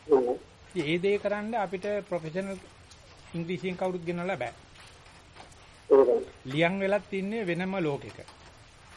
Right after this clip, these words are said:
Speaker 2: ඌ එංගලන්තේ එකා. අපි කොල්ල වුණාට. නමුත් ඌට අප-, ඕනකම තියෙනවා, අයි ටී පැත්තෙන්, අ, ෆැසිලිටිස් තියෙනවා. ඒ නිසා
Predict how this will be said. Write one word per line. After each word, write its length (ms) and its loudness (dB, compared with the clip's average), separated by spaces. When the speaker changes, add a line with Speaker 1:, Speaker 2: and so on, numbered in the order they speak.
Speaker 2:
ඌ 140 -4
එංගලන්තේ 460 0
එකා. 200 -6
අපි 220 -6
කොල්ල 200 -6
වුණාට. 360 -8
නමුත් 280 -4
ඌට 180 0
අප-, 200 0
ඕනකම 380 -4
තියෙනවා, 320 -4
අයි 120 -2
ටී 140 -2
පැත්තෙන්, 340 -4
අ, 220 -12
ෆැසිලිටිස් 460 -8
තියෙනවා. 280 -4
ඒ 60 -2
නිසා 280 -2